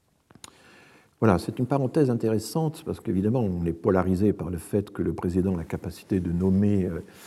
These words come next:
euh, des, nou-, de nouveaux membres en fonction de sa coloration politique. Euh, mais il n'y a pas que ça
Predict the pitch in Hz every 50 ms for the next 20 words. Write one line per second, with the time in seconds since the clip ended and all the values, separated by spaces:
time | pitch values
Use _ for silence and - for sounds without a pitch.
0 | - - - - - 90 90 90 87 92 85 90 101 92 92 90 90 104 101 107
1 | 101 - - 104 104 95 101 101 101 113 117 110 101 90 87 90 - 104 92 -
2 | - 104 90 - 90 - - 90 92 87 90 85 - - 104 90 - 98 92 90
3 | 87 - - - 104 104 - - - - - - - - - - _ - - 90
4 | 90 90 92 95 104 120 120 123 120 - 127 - - - - 92 73